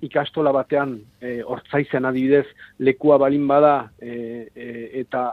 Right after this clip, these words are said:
aur gutxi, ez dugu errango Baigorriko edo Garazikoei, "Zoazte Ortzaizerat, han badago lekua", eta ez da hola egiten. E, aurrak eskolatzen dira heien herrietan,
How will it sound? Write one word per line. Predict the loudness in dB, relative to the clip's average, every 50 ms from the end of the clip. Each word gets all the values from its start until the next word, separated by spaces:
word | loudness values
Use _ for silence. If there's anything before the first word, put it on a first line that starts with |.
| -4 -4
aur | -4 -4 -4
gutxi, | -6 -6 -4 -2 -4 -4 -4 _ _ _ _ _ _ _ _ 0 0
ez | 0 0
dugu | 0 0 2 4 4
errango | 4 4 2 0 2 2 2 2 2 2
Baigorriko | 2 2 2 2 0 -2 -2 -4 -6 -2 0 0 2 2 0 0
edo | -2 -2 -2 -4 -2
Garazikoei, | -2 -2 -2 -2 -2 -4 -8 -8 -4 0 2 2 2 0 -2 -8 -20 _ -4
"Zoazte | -2 -2 -2 -2 -2 -2 -2
Ortzaizerat, | -2 -2 _ -4 -4 -4 -2 0 2 2 2 2 0
han | -2 0 0 0
badago | 0 2 2 0 0 0 -2 -4
lekua", | -4 -6 -6 -4 -4 -4 -2
eta | 0 0 0 0 0 -4
ez | -6 -4
da | -2 -2
hola | -2 -2 -2 -4 -6
egiten. | -6 -8 -10 -10 -10 -12 -14 -14 _ _
E, | -14 -10 -8 -8 -8 -10 _ -20 -20 _ _ -10
aurrak | -6 -4 -4 -2 2 2 2 2 2 -4
eskolatzen | -10 -6 -4 -4 -4 -4 -4 -6 -4
dira | -2 0 0 0 0 0
heien | -6 -6 -4 -4 -4 -6
herrietan, | -8 -8 -6 -8 -6 -2 0 0 0 -2 -4